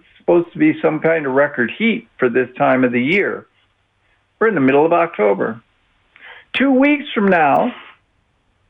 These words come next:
two weeks from now, we fall back time-wise.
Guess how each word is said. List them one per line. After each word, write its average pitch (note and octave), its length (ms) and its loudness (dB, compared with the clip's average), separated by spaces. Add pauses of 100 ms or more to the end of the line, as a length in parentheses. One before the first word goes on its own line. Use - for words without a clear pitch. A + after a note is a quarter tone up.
(760)
two C#4 140 2
weeks B3+ 380 2
from D#3+ 160 0
now, D#3 460 0 (1900)
we D3+ 140 0
fall G#3 340 2
back G3+ 440 -2
time-wise. C3 640 0